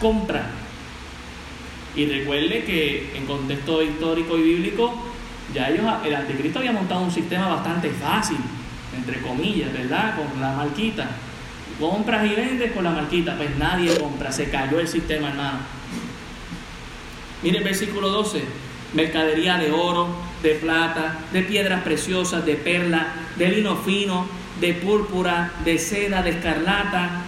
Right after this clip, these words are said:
de toda madera olorosa, de todo objeto de marfil, de todo objeto de madera preciosa, de cobre, de hierro y de mármol. Pensemos en todas estas cosas,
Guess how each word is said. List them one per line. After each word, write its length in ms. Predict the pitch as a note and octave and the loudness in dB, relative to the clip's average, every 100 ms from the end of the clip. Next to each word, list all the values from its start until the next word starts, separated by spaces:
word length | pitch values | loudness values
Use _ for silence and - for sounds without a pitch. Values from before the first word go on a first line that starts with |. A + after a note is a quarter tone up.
| - - E3 | -10 -6 0
de 120 | F3 | 0
toda 280 | F#3+ A#3 A3 | 4 2 4
madera 440 | G3 G#3+ G#3+ G3 | 2 2 2 4
olorosa, 600 | F3 D#3+ F#3 G#3 F#3+ F#3 | 4 4 2 0 0 0
de 120 | E3+ | 0
todo 260 | D#3+ G#3+ A3 | 0 2 2
objeto 360 | F3+ F#3+ G3+ G3 | 2 -2 0 0
de 80 | |
marfil, 680 | F3+ D#3+ D3+ F#3+ G#3 G#3+ G#3+ G#3+ - - - - | 0 0 -2 0 2 2 0 -6 -10 -12 -12 -2
de 120 | E3 | 0
todo 260 | E3+ G#3+ A3+ | 2 4 4
objeto 340 | F#3+ A3 A3 | 4 2 2
de 120 | G#3 G3 | 0 0
madera 360 | F3 G3+ G#3 | 0 2 2
preciosa, 840 | F3+ D#3+ - G3 G#3+ G#3 G3+ F3+ F3+ - - - - | 0 -2 0 2 2 0 0 0 -2 -6 -10 -12 -2
de 200 | E3 E3 | 0 2
cobre, 420 | G#3 A3 A3 F#3 | 4 4 4 2
de 200 | E3+ E3 | 2 2
hierro 380 | E3 A3 G#3+ F#3 | 4 4 4 0
y 60 | F3 | 2
de 140 | E3 | 0
mármol. 440 | E3 G#3+ G#3 F3 E3+ E3+ - - - - - - - - | 2 2 2 0 -2 -6 -10 -10 -12 -14 -14 -12 -10 -2
Pensemos 480 | E3+ E3+ A3+ D4 C#4 | 0 2 2 2 0
en 80 | |
todas 240 | A#3 C#4 D4 | 0 0 -2
estas 240 | C#4+ C4 | -2 -4
cosas, 500 | D#4+ E4 D#4+ G3+ - | -2 -2 -2 -4 -6